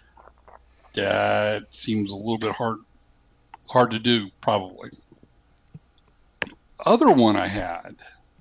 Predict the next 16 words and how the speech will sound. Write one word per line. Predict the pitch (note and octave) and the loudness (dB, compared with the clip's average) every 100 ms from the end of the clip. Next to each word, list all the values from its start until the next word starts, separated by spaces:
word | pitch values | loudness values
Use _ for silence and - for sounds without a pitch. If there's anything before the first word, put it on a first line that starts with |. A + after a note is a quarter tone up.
| - | -16
this | B2 - | -16 -16
is | G#2+ | -12
really | B2 B2 | -6 -6
what | A2 G#2 | -4 -8
I | |
think | - G#2 | -10 -10
might | G#2+ G2+ | -10 -10
be | G#2 _ _ _ - | -14 _ _ _ -8
more | A2 G#2 | -6 -8
feasible, | - A2+ G2+ F#2+ F#2 F#2+ - _ _ _ _ _ _ _ _ | -8 -8 -8 -10 -16 -16 -18 _ _ _ _ _ _ _ _
is | B2+ A#2 A#2 A2+ A2 G#2+ - - _ _ _ _ _ _ _ - _ _ _ _ _ _ _ _ _ | 2 4 6 4 0 -6 -14 -18 _ _ _ _ _ _ _ -20 _ _ _ _ _ _ _ _ _
can | - B2 | -2 0
we | A#2 E3+ G3+ - | 2 -2 -4 -8
change | - E3 E3 E3 E3+ D3 - | -4 4 6 6 4 -2 -8
the | - | -8
warhead? | C3+ D#3 D#3+ D#3 A2 F#2 F2+ | -6 -2 -2 -2 -4 -8 -10